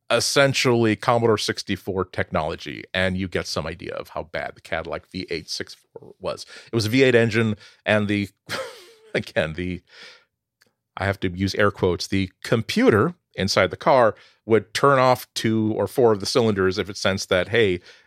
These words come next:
this, this, th-, th-, this huge car is going down a hill. We don't need to have eight cylinders. Let's save some fuel. And it never could, <laughs> the computer could not figure out how to do that in a timely fashion when you put your foot in the gas.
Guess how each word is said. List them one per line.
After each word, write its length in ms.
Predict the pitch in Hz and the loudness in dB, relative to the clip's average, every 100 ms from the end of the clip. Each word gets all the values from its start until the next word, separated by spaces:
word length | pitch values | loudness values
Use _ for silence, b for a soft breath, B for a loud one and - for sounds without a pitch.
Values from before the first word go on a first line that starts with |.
| b - | b -10
this, 160 | 104 - | -8 -6
this, 260 | 107 - | -6 -6
th-, 380 | 90 110 113 107 | -14 -10 -8 -4
th-, 140 | 113 | -4
this 200 | 120 120 | -2 -2
huge 200 | 113 113 | 0 0
car 220 | - 117 110 | 2 2 2
is 120 | - | 2
going 200 | 117 110 | 0 2
down 180 | 107 101 | 2 2
a 20 | |
hill. 200 | 139 113 | 2 2
We 80 | 107 | 2
don't 160 | 107 | 0
need 160 | 104 101 | -4 -4
to 40 | |
have 140 | 98 - | -4 -4
eight 180 | 98 | -6
cylinders. 440 | - 107 110 151 - | -4 -4 -2 -4 -2
Let's 180 | 104 - | -4 -2
save 220 | 117 110 | -2 -2
some 140 | 104 | -4
fuel. 380 | - 156 113 90 B B B _ - | -2 2 2 0 B B B _ 2
And 420 | 123 123 120 117 | 4 4 2 0
it 140 | - _ | -2 _
never 320 | 113 117 120 107 | 0 4 4 2
could, 260 | - 98 | -2 -6
<laughs> 280 | - - - | -6 -10 -4
the 80 | - | -2
computer 500 | - 202 151 131 117 | -2 -2 0 0 0
could 280 | - 120 - | 0 -2 0
not 280 | 104 - _ | 0 0 _
figure 300 | 113 101 92 | -4 0 2
out 140 | 85 | 2
how 80 | 104 | 0
to 80 | 92 | -2
do 240 | 98 101 | -2 0
that 240 | 90 90 | 2 0
in 120 | 87 98 | -2 -6
a 40 | |
timely 340 | - 95 92 | -2 -2 -2
fashion 440 | 92 85 85 - 90 | -2 -2 -2 -6 -8
when 100 | 90 | -10
you 60 | |
put 220 | 101 104 90 | -6 -6 -6
your 100 | 92 | -10
foot 260 | - 107 | -4 -4
in 40 | 85 | -4
the 60 | |
gas. 320 | 87 90 80 | -4 -2 -2